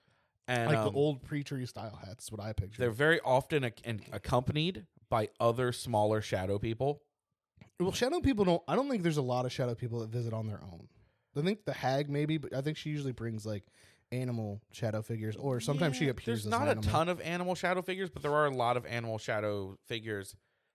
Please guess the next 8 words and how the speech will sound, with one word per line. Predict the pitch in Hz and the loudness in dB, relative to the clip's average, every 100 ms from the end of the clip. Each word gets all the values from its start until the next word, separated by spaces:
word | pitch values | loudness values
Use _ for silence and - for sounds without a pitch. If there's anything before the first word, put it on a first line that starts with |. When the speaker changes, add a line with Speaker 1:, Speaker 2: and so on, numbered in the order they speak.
| _ | _
Speaker 1:
that | 113 | 2
are | 113 - | 2 2
animal, | 117 113 110 107 95 | 0 0 2 2 0
humanoid, | - 123 113 110 110 107 | -2 -4 0 2 2 2
or | 104 101 | 0 -2
human | - 123 104 101 | -2 -4 -2 -4
to | 107 | -6
animal. | - 92 82 78 | -4 -6 -8 -12